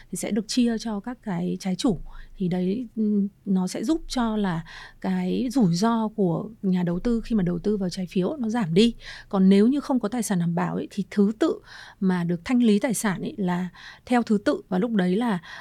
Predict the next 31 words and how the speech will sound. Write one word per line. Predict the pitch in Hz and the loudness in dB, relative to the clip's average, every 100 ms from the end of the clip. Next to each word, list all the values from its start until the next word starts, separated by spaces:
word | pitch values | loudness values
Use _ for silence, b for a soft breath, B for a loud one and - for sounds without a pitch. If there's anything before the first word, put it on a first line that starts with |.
| B - | B -6
ờm, | 180 175 | 0 0
các | 170 254 | -2 -2
nhà | 277 220 180 | 2 4 4
đầu | 170 | 2
tư | 170 247 233 226 - | 2 2 2 -2 -4
không | - 254 240 | 2 2 2
có | 202 | 0
tài | 233 | 0
sản | 185 | 0
đảm | 165 165 | 0 0
bảo | 170 170 | -2 -2
thì | 185 | -2
phải | 185 | 0
đợi | 170 - | 2 2
hết | 220 359 | 0 -2
những | 262 277 | -4 -6
cái | 262 208 | -2 0
bên | 190 254 226 | 2 2 2
mà | 180 | 0
có | 175 | -2
tài | 226 | -4
sản | 202 180 | -2 0
đảm | 180 | 0
bảo | 175 | -2
người | 180 | -2
ta | 208 | -4
xử | 208 185 | -2 0
lý | 175 | 0
xong | 185 226 | 0 -2
hết | 233 320 | -2 0
rồi. | 202 165 | 2 0